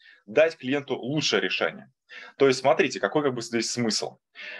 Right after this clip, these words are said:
А, Jobs to be done предполагает, что мы описываем наш продукт не как какой-то набор функциональности, а как какие-то, скажем так, определённые работы, на которые наш продукт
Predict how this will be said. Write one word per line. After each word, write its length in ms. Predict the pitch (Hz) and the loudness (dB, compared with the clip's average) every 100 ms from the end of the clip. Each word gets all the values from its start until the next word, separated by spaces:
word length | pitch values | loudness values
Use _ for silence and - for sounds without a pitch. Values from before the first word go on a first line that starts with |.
| - | -10
А, 380 | - 90 92 98 | 0 4 6 4
Jobs 260 | 98 160 - | 4 0 2
to 40 | 127 | 2
be 60 | |
done 200 | 165 247 | 2 2
предполагает, 680 | 202 131 123 123 214 185 117 | -4 -6 -4 0 2 0 -2
что 260 | - 127 113 | -4 -4 -4
мы 440 | 120 185 247 208 _ - | -2 -4 -4 -6 _ -6
описываем 840 | 127 - 196 - 117 107 90 80 _ _ _ _ _ - - _ _ | -6 -2 -4 -4 0 0 0 -8 _ _ _ _ _ -20 -20 _ _
наш 280 | 139 156 - | 0 2 2
продукт 520 | 123 117 196 - _ _ _ _ _ - - | -2 0 0 -2 _ _ _ _ _ -20 -4
не 420 | 120 135 147 135 - | 2 4 4 0 -2
как 260 | - 269 277 | 0 0 0
какой-то 360 | 214 - 190 151 | -4 -2 -6 -2
набор 380 | 160 160 180 131 | -2 0 -2 -2
функциональности, 1040 | - 135 131 147 143 110 92 - 82 - _ _ - - - - - | -10 -10 -4 2 2 2 -2 -8 -14 -16 _ _ -16 -14 -14 -6 2
а 160 | 135 | 2
как 420 | 135 226 233 - - | 6 4 4 -2 -6
какие-то, 380 | 143 202 202 151 | -6 -4 -6 -2
скажем 300 | 180 165 160 | 0 0 0
так, 160 | 160 - | 0 0
определённые 720 | 143 190 170 214 214 151 131 | 0 0 2 4 4 4 4
работы, 540 | 151 175 311 - 117 | 4 4 2 2 -4
на 120 | 107 147 | -4 -4
которые 640 | 180 - 277 214 135 - _ _ _ _ | -4 0 0 0 -2 -6 _ _ _ _
наш 340 | - 175 202 - | -4 -2 -2 -2
продукт 520 | 143 143 269 - | -4 -2 -4 -6